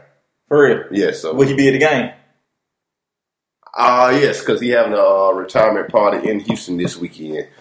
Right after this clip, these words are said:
Speaker 2: So, Digital Darren Podcast might be at the Mike Vick retiring party. <laughs>
Speaker 1: All right.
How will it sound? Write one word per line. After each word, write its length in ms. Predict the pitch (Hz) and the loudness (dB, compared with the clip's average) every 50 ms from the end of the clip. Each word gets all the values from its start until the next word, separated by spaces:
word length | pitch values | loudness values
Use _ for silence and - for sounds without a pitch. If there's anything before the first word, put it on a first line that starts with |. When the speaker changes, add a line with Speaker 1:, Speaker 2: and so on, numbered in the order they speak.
| _ _ _ | _ _ _
Speaker 2:
So, 420 | - - 85 80 80 80 78 - _ _ _ _ _ _ _ - | -6 -4 -2 -2 -2 -4 -6 -10 _ _ _ _ _ _ _ 0
Digital 280 | - 117 117 113 117 113 | 2 2 2 2 0 0
Darren 320 | 110 120 120 117 117 - | 2 4 4 4 4 2
Podcast 540 | 117 131 127 123 120 - 117 101 101 101 101 | 2 2 2 2 2 2 2 2 2 2 2
might 260 | 107 113 117 110 101 | 2 2 2 2 2
be 160 | 113 113 110 107 | 0 0 0 0
at 140 | 92 - | 0 0
the 320 | 101 101 101 101 98 98 - _ _ _ _ _ _ _ _ _ | -2 -2 -2 -2 -4 -4 -8 _ _ _ _ _ _ _ _ _
Mike 260 | - 101 113 110 - 107 | -2 0 0 0 0 -2
Vick 180 | 120 113 - | -4 -4 -4
retiring 520 | 101 92 - - - 117 104 95 90 85 - | -4 -6 -2 0 2 2 2 2 0 -2 -2
party. 500 | - 92 87 85 85 85 - - 107 98 | 0 2 2 2 0 -2 -6 -8 -10 -8
<laughs> 180 | - - - | -6 -4 -2
Speaker 1:
All 360 | 135 - 117 113 107 107 107 | 0 2 2 4 4 4 2
right. 180 | 107 - - | 0 -2 -6